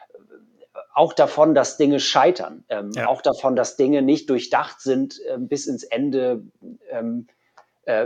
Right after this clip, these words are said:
Speaker 1: ökonomisch sein zu müssen oder, oder, äh, am Ende einen Ertrag einzuspielen oder sowas,
Speaker 2: Mhm.
Speaker 1: sondern wenn man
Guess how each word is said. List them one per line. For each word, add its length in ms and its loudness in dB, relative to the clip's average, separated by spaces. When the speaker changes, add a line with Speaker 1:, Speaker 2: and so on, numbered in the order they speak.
Speaker 1:
ökonomisch 640 4
sein 340 -4
zu 160 -8
müssen 460 -6
oder, 380 -8
oder, 440 -8
äh, 60 -18
am 160 -4
Ende 220 2
einen 240 2
Ertrag 560 2
einzuspielen 960 -2
oder 180 -12
sowas, 340 -4
Speaker 2:
Mhm. 60 -2
Speaker 1:
sondern 440 -4
wenn 160 0
man 260 -2